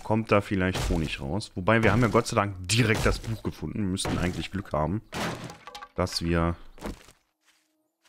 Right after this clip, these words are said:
genug Honig finden. Guck, da ist schon wieder einer drin. Nur ein wilder Kriecher hier. Stimmt.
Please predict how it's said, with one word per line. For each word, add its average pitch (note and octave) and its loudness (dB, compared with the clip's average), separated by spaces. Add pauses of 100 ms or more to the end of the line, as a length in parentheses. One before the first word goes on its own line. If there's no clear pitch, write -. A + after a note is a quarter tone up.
(260)
genug A2 4
Honig C3+ 6
finden. D2+ 2
Guck, - -2
da G2 4
ist G#2+ 0
schon A2 -2
wieder G#2+ 2
einer D2+ 4
drin. G2 2 (1400)
Nur D2 -4
ein D2 -8
wilder E2+ 0
Kriecher - 0
hier. D2+ -2 (2750)
Stimmt. - 2